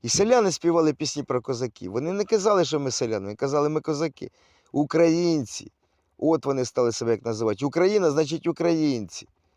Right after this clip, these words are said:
Розумієте? Вони повернули собі назву, яка в них була в шостому столітті. Анти — значить українці.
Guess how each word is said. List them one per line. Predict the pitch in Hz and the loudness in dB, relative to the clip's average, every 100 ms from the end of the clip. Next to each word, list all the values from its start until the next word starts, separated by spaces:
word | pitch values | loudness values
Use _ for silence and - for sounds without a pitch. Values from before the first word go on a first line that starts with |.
| _ - | _ -6
Розумієте? | 113 139 165 151 127 | -6 -4 -4 -2 0
Вони | 147 165 | 0 0
повернули | 170 165 170 165 | 0 2 0 0
собі | 127 143 151 | -2 -4 -2
назву, | 160 190 165 135 | 2 2 2 2
яка | 117 - | 0 0
в | 143 | 0
них | 143 123 | 0 -2
була | 143 135 110 - _ _ _ | -2 0 0 -2 _ _ _
в | - | -2
шостому | - 208 180 - 170 165 | 4 6 4 2 0 0
столітті. | - 170 165 143 101 - 107 _ _ _ _ _ _ _ | 0 0 2 0 -2 -10 -20 _ _ _ _ _ _ _
Анти — | - 190 180 135 127 | 4 4 4 0 -4
значить | 104 143 131 139 139 | -2 -2 -2 -4 -6
українці. | 117 135 131 117 95 - - | -4 -2 -2 -4 -8 -14 -20